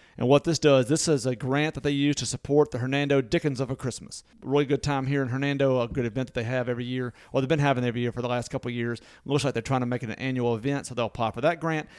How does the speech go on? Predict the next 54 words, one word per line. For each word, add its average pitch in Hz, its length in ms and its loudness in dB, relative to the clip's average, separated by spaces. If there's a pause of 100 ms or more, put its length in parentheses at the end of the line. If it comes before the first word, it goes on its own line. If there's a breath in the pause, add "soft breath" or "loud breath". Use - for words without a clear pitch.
(140)
And 151 120 -6
the 151 60 -2
other 202 180 6
one 180 180 2
is 156 240 2
to - 100 -6
authorize 160 460 4
the 123 60 -10
city 160 220 0
to 139 140 -2
apply 147 340 -2
for 131 100 -6
an 123 80 -8
M 170 180 -2
D 143 200 2
A, 139 260 0 (120)
the - 140 -20
Mississippi 117 380 -4
Development 110 380 -2
Authority, 110 400 -4 (180 soft breath)
small 160 400 4
grant 151 360 0
for 156 100 -2
the 135 80 2
Hernando 147 420 2
Water 135 300 4
Tower 127 320 0
ten 131 260 -4
K. 117 400 -4 (420 soft breath)
And 107 240 -6
so 120 140 -2
this 120 260 -4
is 113 140 -8
basically 110 360 -6
helps 117 200 -2
to 113 100 -12
pay 123 200 -4
for 117 160 -4
all 117 160 0
the 110 320 -6 (160)
advertising 123 580 -4
and 113 100 -8
supplies 113 440 -2
for - 80 -14
the - 40 -6
ten 113 220 -6
K, 107 260 -4
so 101 160 -4
a 104 60 -4
grant 107 240 -6
that 101 100 -14
they 107 120 -6
can 107 120 -10
get 101 280 -8